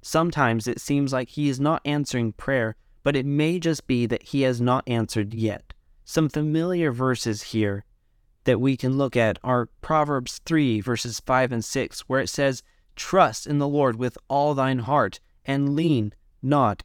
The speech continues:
unto thine own understanding. In all thy ways acknowledge him, and he shall direct thy paths." Basically, we need to trust God that he will fulfill his plans in his timing.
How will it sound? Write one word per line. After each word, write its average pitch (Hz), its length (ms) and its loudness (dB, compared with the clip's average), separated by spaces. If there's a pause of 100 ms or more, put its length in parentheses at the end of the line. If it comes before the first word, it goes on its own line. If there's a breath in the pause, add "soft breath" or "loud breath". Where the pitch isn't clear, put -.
(220)
unto 123 260 2
thine 120 260 0
own 135 220 0
understanding. 120 720 -2 (240)
In 156 240 -2
all 160 260 0
thy 170 200 2
ways 139 300 0
acknowledge 135 560 0
him, 127 300 0
and 120 200 -2 (100)
he 110 460 -4
shall 123 280 0
direct 117 360 0
thy 113 180 2
paths." 107 560 -4 (500)
Basically, 120 680 0 (320)
we 156 120 4
need 185 200 -2
to 170 80 -2
trust - 440 -2
God 117 420 2
that - 180 -4
he 175 320 -2
will 151 440 0
fulfill 135 520 0
his 151 260 -4
plans 113 480 -2
in 113 260 -4
his 117 400 -2
timing. 113 500 -2